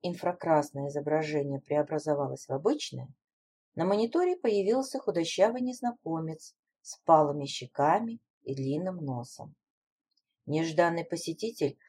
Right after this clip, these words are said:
смотрел прямо в камеру. Значит, об охранной системе дома он знал более чем достаточно.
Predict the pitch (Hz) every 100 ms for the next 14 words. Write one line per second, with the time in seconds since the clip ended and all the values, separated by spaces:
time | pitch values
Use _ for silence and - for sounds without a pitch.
0 | _ - 175 180 233 240 220 226 214 -
1 | - 143 131 117 131 - _ _ _ _
2 | _ _ 135 139 139 123 220 262 - _
3 | - 190 202 208 226 269 240 165 151 -
4 | 143 135 135 139 160 240 214 135 143 175
5 | 202 _ _ 135 147 165 226 - 127 123
6 | 160 - 123 127 - - 117